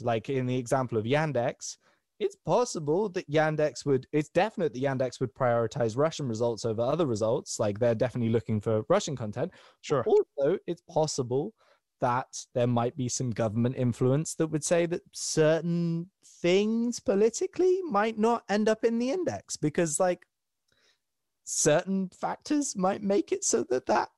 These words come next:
Speaker 1: does or does not happen.
Speaker 2: Yeah, yeah.
Speaker 1: Um, so the,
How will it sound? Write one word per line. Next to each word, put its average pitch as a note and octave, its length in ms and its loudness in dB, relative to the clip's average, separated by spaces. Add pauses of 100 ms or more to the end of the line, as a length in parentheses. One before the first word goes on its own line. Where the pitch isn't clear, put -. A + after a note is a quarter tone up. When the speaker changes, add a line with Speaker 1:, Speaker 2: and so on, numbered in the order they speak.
(140)
Speaker 1:
does D#4 240 -2
or - 100 -4
does F4+ 260 -2
not F#4 200 0
happen. F#4 400 -6 (240)
Speaker 2:
Yeah, C3+ 340 2
yeah. C3 200 0
Speaker 1:
Um, E3 160 -6 (580)
so F3+ 220 4
the, E3+ 260 0